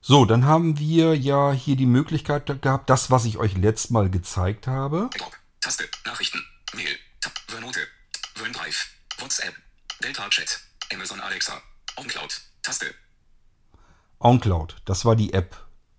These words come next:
Speaker 1: Äh, das habe ich euch schon in dem Irgendwasser gezeigt, wie ihr direkt über diesen Weg hier, über den Teilendialog, an die App eine Datei schicken könnt. So, das wäre eine weitere Möglichkeit, die ich euch schon gezeigt habe. Dann gibt's noch eine Möglichkeit über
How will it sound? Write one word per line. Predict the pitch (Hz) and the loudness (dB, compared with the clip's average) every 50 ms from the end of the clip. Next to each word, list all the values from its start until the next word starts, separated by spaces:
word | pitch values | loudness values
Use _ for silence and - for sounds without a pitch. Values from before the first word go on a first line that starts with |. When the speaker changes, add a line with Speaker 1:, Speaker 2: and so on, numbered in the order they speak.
| _ _ _ _ | _ _ _ _
Speaker 1:
Äh, | - 90 90 92 92 | -6 -4 -4 -4 -2
das | 90 98 - - | -4 0 4 4
habe | 131 135 135 | 4 4 4
ich | 113 | 0
euch | - 131 123 - | -2 -2 -2 0
schon | - 123 113 | 0 2 4
in | 110 104 | 4 4
dem | 101 - - | 2 2 0
Irgendwasser | 113 123 120 110 113 104 - 104 | -2 -2 -2 -4 -4 -4 -2 -2
gezeigt, | 92 87 85 - - 98 107 117 - - | -2 -2 -2 -2 -2 -2 -2 -2 -2 -4
wie | 107 104 | -4 -2
ihr | 92 87 | -2 0
direkt | 92 90 87 92 113 113 - - | 0 0 0 0 -2 -2 -4 -8
über | - 113 95 92 | -6 -2 -2 0
diesen | 90 90 98 139 170 180 151 107 | 2 2 2 2 4 2 2 4
Weg | 98 101 101 98 | 4 2 0 0
hier, | - - 113 107 | -4 -4 -4 -2
über | 92 87 | -2 -2
den | 87 87 87 | -2 -2 -2
Teilendialog, | - 104 110 123 139 135 131 120 113 117 123 127 - - - - - - - - - - - | 0 0 2 2 2 0 0 2 2 4 2 2 0 -4 -12 -20 -20 -20 -20 -20 -20 -20 -2
an | - 117 120 127 | 2 4 4 6
die | 120 113 107 - | 4 4 2 2
App | 113 120 123 - - - | 2 0 0 -2 -8 -4
eine | - 107 107 110 101 | -2 0 0 2 0
Datei | 104 95 - - 104 92 90 | 0 -2 -2 -2 -2 0 0
schicken | 87 - - - - - 80 78 | -2 -4 -8 -10 -8 -8 -8 -8
könnt. | - - 90 101 - - - - - - _ _ _ - - - - - - _ | -8 -10 -12 -12 -14 -18 -20 -20 -20 -20 _ _ _ -20 -20 -20 -20 -20 -18 _
So, | - 151 160 139 117 | 8 10 10 10 10
das | 92 82 131 131 - - - - - | 6 4 2 2 0 -4 -6 0 2
wäre | 139 147 151 147 147 135 120 - - - _ _ _ _ _ - | 2 4 4 2 2 0 -2 -6 -12 -20 _ _ _ _ _ 2
eine | 123 120 113 98 | 4 6 6 8
weitere | 104 104 107 - 113 98 | 6 6 4 4 2 4
Möglichkeit, | 92 95 95 - 82 - - - 165 156 - - | 4 2 2 0 -4 -6 -4 -2 -2 -2 0 2
die | 131 135 | 2 2
ich | 127 123 | 2 0
euch | 123 113 - | -2 -2 -2
schon | - 107 95 | -2 0 -2
gezeigt | 92 85 - - 87 85 87 - | -2 -2 -2 -4 -4 -4 -4 -4
habe. | 92 92 98 107 123 151 202 - - - - - - - _ _ - | -4 -4 -2 -2 -4 -4 -6 -8 -14 -20 -20 -20 -20 -20 _ _ 4
Dann | - 117 127 | 6 8 8
gibt's | 127 156 - - - | 6 4 2 2 4
noch | 127 143 156 - | 6 6 6 6
eine | 190 156 | 4 4
Möglichkeit | 135 127 127 123 - 120 113 - - 117 110 120 147 - - | 6 4 4 4 0 -4 -4 -2 0 2 2 2 2 -2 -4
über | - - - 127 123 123 123 123 127 135 135 | -4 0 0 2 4 4 6 6 4 2 -2